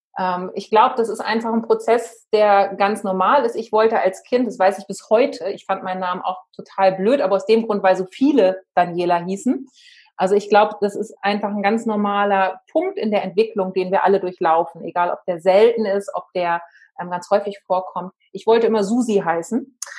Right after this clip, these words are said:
ähm, und hab meine Eltern <laughs> gefragt, warum sie mich nicht Susi nennen können oder ob es nicht irgendwie Wege gibt, das noch mal zu ändern, bitte.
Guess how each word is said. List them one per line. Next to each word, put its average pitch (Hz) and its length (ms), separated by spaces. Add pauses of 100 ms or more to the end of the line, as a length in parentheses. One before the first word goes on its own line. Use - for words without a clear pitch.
(360)
ähm, 196 180
und - 100
hab 220 120
meine 208 180
Eltern 226 240
<laughs> - 20
gefragt, 247 440
warum 320 380
sie 285 160
mich 277 200
nicht 285 240 (280)
Susi 285 360
nennen 214 220
können 240 160
oder 214 200
ob 247 140
es 269 120
nicht 233 180
irgendwie 233 320
Wege 233 240
gibt, 240 260
das 214 100
noch 247 200
mal 233 280
zu - 160
ändern, 208 440
bitte. 202 340